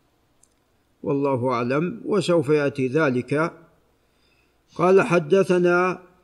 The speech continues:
قال عفوًا، "عن زيد بن أسلم"، وهو القرشي العدوي مولاهم، وهو ثقة ثبت عالم،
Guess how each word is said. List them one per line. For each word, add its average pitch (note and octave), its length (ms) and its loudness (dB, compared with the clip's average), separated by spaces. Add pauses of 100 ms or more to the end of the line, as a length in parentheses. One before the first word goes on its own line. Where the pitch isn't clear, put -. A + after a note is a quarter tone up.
(300)
قال D#3+ 240 0
عفوًا، D#3+ 420 0
"عن D3+ 160 0
زيد F#3 340 4
بن E3+ 240 2
أسلم"، D3+ 560 0 (960)
وهو D#3+ 540 2
القرشي D#3+ 880 0 (300)
العدوي D#3 840 0 (300)
مولاهم، D3 840 0 (1600)
وهو D#3+ 380 0
ثقة E3+ 640 2
ثبت E3 440 -2
عالم، D3+ 520 2